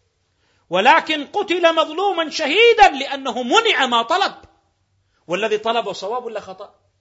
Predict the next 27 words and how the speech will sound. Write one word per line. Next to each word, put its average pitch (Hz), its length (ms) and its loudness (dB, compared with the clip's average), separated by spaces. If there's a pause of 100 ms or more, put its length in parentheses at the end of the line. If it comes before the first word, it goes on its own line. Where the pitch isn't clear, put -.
(800)
طلب 160 260 -8
واحدة 160 440 -6
من 147 120 -18
ثلاث، 170 380 -16 (600)
كلها 220 280 -14
صواب. 240 320 -20 (840)
أن 196 100 -6
يرسل 196 320 -8
إلى 175 100 -10
ابن 156 160 -12
عمه، 123 300 -18 (500)
يقول: 147 180 -12
"سيعرف 147 420 -14
لقدري". - 380 -20 (340)
وكذلك - 640 -20 (800)
حزن 151 340 -8
يزيد 185 340 -4
على 196 220 -4
مقتله، 196 400 -8
ودعك 180 360 -8
من 185 200 -14
إشاعة 160 360 -10
الروافض. 147 500 -14 (1000)
وأمر 247 380 2
بإكرام 240 500 0
أهله 233 460 -2
وذويه، 220 460 0